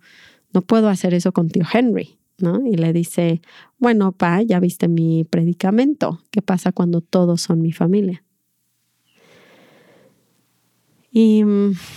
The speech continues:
me encanta la historia porque no es que no estaba ganando dinero, no, no es sacrificarnos, no es ponernos sin nada, no es quedarnos sin comer,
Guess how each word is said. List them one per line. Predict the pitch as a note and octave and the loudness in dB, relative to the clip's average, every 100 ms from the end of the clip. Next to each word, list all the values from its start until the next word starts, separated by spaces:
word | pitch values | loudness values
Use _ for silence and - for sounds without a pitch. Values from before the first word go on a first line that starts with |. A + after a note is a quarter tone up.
| - - - - _ _ _ _ _ _ _ _ _ _ - - _ - | -16 -16 -16 -20 _ _ _ _ _ _ _ _ _ _ -20 -20 _ 0
me | A3 | 2
encanta | G#3 B3+ C4 | 2 0 2
la | C#4+ | 2
historia | G#3 - - G#3 F3+ E3 F#3+ A#3 _ _ _ _ _ _ _ _ _ _ _ _ _ _ _ _ - | 2 0 0 2 2 0 -2 -6 _ _ _ _ _ _ _ _ _ _ _ _ _ _ _ _ -4
porque | C4 - C#4+ | -4 -2 -2
no | D4+ | 0
es | D#4+ | 0
que | F4+ | 0
no | D#4 | 0
estaba | C#4 - A#3 A#3+ | 0 0 0 2
ganando | F#3+ F#3+ F#3+ G3 | 2 0 0 0
dinero, | E3+ E3 F3 E3+ | 0 0 0 0
no, | F#3+ G#3 | 0 -2
no | A3+ A#3 | 0 0
es | C4 C4 C4 - - - _ _ _ _ _ _ _ _ _ | 2 2 0 -4 -10 -12 _ _ _ _ _ _ _ _ _
sacrificarnos, | - - G#3 - G3+ - G#3+ - G#3 G#3+ G#3+ G#3 B3+ A#3+ | -12 -6 -4 -2 -2 -2 -8 -4 -2 0 0 0 -2 -4
no | G#3+ | -2
es | G#3+ G#3+ - _ _ _ _ _ _ - | -2 -4 -12 _ _ _ _ _ _ -4
ponernos | G#3 G#3 G#3 G3+ G#3 G#3 G#3 - - | 0 2 0 0 0 0 -4 -10 -8
sin | - G3+ | -2 2
nada, | G3+ G3+ G3+ G3+ G#3 | 2 2 2 0 0
no | G#3+ | 0
es | G#3+ | -2
quedarnos | - G#3+ G#3 G3+ G3 | -2 -2 0 0 0
sin | - F#3+ | -2 -4
comer, | - F3+ F#3 F#3+ F#3+ G3 | -2 0 2 2 2 0